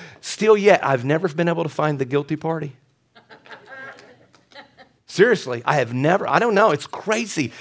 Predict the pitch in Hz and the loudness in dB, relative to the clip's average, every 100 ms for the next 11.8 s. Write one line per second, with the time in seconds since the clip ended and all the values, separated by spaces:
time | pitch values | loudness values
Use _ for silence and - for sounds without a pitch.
0 | - 147 - 185 214 214 208 156 - - | -6 -4 -2 -2 -2 0 2 2 0 0
1 | 156 190 165 208 170 190 202 202 190 214 | 2 2 4 2 4 4 4 0 -4 -4
2 | 226 220 135 - _ _ _ _ _ _ | -2 -2 -6 -8 _ _ _ _ _ _
3 | - 170 175 175 202 226 220 208 220 233 | -2 0 4 4 4 2 -2 -2 -2 -6
4 | - _ - _ _ _ _ _ _ _ | -8 _ -20 _ _ _ _ _ _ _
5 | _ _ _ _ _ - 156 185 208 196 | _ _ _ _ _ -6 0 4 6 6
6 | 214 214 165 160 190 202 202 180 147 139 | 6 6 4 0 -4 -8 -8 -8 -10 -14
7 | _ _ _ - 220 - _ _ _ _ | _ _ _ -20 -20 -20 _ _ _ _
8 | _ _ _ _ _ _ _ - 147 220 | _ _ _ _ _ _ _ 0 4 4
9 | 226 185 170 - 147 156 - 165 - 180 | 4 2 0 -2 -4 -6 -4 -4 -2 -2
10 | 143 196 214 165 147 127 160 180 165 175 | 0 0 0 -2 -2 0 2 2 2 2
11 | 175 185 180 175 151 165 156 | 4 2 0 -4 -4 -4 -6